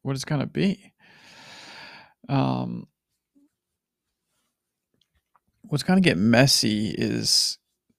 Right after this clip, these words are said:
so I create all this content, and I think I will, but it's just like, okay, so I'm gonna go out and create all this.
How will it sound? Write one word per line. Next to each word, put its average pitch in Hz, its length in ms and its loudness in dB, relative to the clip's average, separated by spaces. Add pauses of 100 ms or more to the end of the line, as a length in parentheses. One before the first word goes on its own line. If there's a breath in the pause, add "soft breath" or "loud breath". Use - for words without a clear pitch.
(680)
so - 240 -2
I 127 180 -2
create 120 760 -2
all 104 240 -2
this 110 240 -8
content, 139 840 -6 (1800 loud breath)
and 123 100 -2
I - 20 -2
think 139 220 -4
I 110 80 -2
will, 110 400 -2
but - 220 -8
it's 131 80 -6
just - 100 -8
like, - 320 -8 (180)
okay, - 200 -8
so - 160 -6
I'm 127 160 -2
gonna 123 180 -4
go 107 260 -6
out 117 280 0
and 120 120 -10
create 113 520 -6
all - 180 -4
this. 87 600 -8